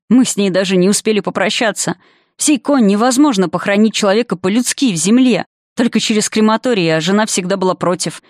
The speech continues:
Везти тело на родину, там никого из наших не осталось. Еще и в больнице торопят с погребением.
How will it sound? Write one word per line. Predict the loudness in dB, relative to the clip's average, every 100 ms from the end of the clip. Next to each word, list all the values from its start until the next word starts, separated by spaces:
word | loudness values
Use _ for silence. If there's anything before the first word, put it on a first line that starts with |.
| _ _ _ -2
Везти | -2 -2 -2
тело | 0 2
на | 2 2
родину, | 0 0 0 0 -4 _ _
там | 0 2
никого | 2 0 -2
из | 0
наших | 0 -2 -4 -2
не | -2
осталось. | -2 -2 -2 -2 -6 -12 _ _ -8
Еще | -4 -2 -2
и |
в | -2
больнице | -2 2 4 2 0 -2
торопят | 0 0 -2 -4
с |
погребением. | -4 -2 0 2 2 2 0